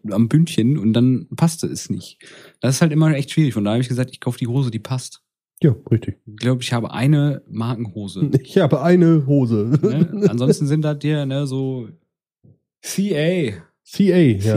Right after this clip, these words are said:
Speaker 1: C A.
Speaker 2: Ziska und Anna hat meine Mutter
Speaker 1: Genau.
Speaker 2: früher immer gesagt.
Speaker 1: Äh, und, ähm, bei, bei T-Shirts so, klar, ich trag gerne mal Bandshirts.
Speaker 2: Ja.
Speaker 1: Ne? Die kosten halt ihre Euros, die sie kosten.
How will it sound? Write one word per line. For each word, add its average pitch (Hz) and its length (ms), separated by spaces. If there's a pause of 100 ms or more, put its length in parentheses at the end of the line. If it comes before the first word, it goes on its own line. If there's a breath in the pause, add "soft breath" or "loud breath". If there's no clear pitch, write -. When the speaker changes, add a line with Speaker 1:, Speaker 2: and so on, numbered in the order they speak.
Speaker 1:
C 131 180
A. 147 40
Speaker 2:
Ziska 196 260
und 175 80
Anna 160 220
hat 98 100
meine 101 160
Mutter 104 220
Speaker 1:
Genau. 120 100
Speaker 2:
früher 104 100
immer 104 140
gesagt. 98 260 (400)
Speaker 1:
Äh, 107 340
und, 101 480
ähm, 95 560
bei, 98 460 (360)
bei 101 100
T-Shirts 151 440
so, 127 180
klar, 101 260
ich 101 100
trag 92 380
gerne 92 320
mal 90 180
Bandshirts. 127 680 (300)
Speaker 2:
Ja. 95 100
Speaker 1:
Ne? 113 220 (140)
Die 98 180
kosten 120 380
halt 110 160
ihre 113 160
Euros, 104 680
die 107 120
sie 95 100
kosten. 151 480